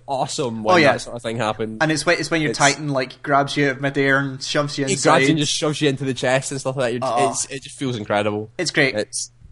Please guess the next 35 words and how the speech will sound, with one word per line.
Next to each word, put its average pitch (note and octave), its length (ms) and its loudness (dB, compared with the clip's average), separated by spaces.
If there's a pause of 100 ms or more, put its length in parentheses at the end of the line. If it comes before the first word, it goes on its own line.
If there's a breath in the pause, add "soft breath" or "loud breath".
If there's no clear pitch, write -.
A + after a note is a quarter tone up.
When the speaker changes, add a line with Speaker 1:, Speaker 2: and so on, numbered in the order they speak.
(160)
Speaker 2:
Um, B2 600 -4 (440)
so F3 480 8 (480 loud breath)
my D#3+ 220 6
favourite E3 320 0
moment C#3+ 440 0
while C#3 220 4
we C3+ 60 0
were C3 100 -2
playing C3+ 340 -4
it B2+ 180 -4 (200)
was C#3+ 180 -4
actually C#3 260 2
not C3+ 160 -2
while C3 160 -2
we C3+ 100 -4
were B2+ 60 -2
playing C3 260 -6
it. C3+ 160 -8
So D#3 180 0 (300)
you D3+ 120 -2
were C#3+ 60 2
gracious C#3+ 380 0
enough C3+ 260 -4
to C#3 140 -4
invite B2+ 240 -6
me C#3 100 -6
to C#3+ 240 -8
the - 160 -10
party C3+ 360 0
that C3 160 -6
had, B2+ 260 -4
like, B2+ 140 -6
a D3 60 -10
bunch C3+ 240 0
of B2 200 -8